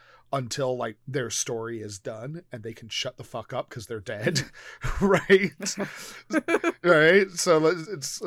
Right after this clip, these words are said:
Speaker 1: not like, "Oh, s-, surprise," you know. Cher, Cher has, still has time to turn things around and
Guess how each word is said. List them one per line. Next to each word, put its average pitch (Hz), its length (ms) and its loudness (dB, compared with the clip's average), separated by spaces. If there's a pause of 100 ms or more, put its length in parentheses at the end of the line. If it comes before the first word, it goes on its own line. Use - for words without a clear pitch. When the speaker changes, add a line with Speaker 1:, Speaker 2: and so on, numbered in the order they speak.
(160)
Speaker 1:
not 175 200 2
like, 160 160 2
"Oh, 180 380 2
s-, 135 120 -8 (360)
surprise," 143 1000 0
you 156 120 -8
know. 120 240 -6 (640)
Cher, 180 420 0
Cher 180 280 -2
has, 170 400 -2
still 214 320 -2
has 208 180 2
time 208 300 0
to 135 100 -8
turn 170 260 -4
things 160 220 -6
around 165 340 -2
and 110 140 -10